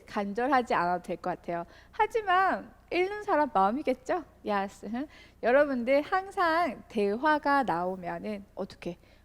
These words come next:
감정을 불어넣어서 읽어줘야지 이 표현들이 훨씬 더 나에게 와닿고, 그리고 이해도 잘 될 뿐만 아니라, 그리고 어때요?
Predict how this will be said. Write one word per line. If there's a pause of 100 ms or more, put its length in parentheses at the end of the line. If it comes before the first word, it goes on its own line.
(100)
감정을 (160)
불어넣어서
읽어줘야지 (300)
이
표현들이 (120)
훨씬
더 (280)
나에게
와닿고, (280)
그리고 (340)
이해도
잘
될 (140)
뿐만
아니라, (280)
그리고
어때요?